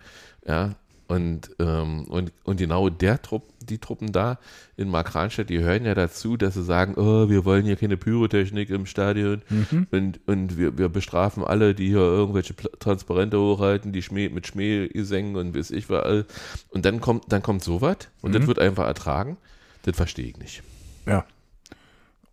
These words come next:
Speaker 2: Ja, das, äh, da kann man so vieles hinterfragen, aber wie gesagt,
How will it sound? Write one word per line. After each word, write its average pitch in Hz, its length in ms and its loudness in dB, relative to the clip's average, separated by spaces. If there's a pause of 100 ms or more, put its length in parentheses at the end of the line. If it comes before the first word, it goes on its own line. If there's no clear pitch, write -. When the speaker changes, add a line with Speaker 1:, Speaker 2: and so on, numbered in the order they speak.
(120)
Speaker 2:
Ja, 139 140 6
das, 95 320 -4 (880)
äh, - 80 -10 (320)
da - 100 0
kann - 160 4
man 147 120 8
so 135 80 4
vieles 160 300 4
hinterfragen, 98 560 2
aber 98 340 -2 (440)
wie 117 120 2
gesagt, 113 260 4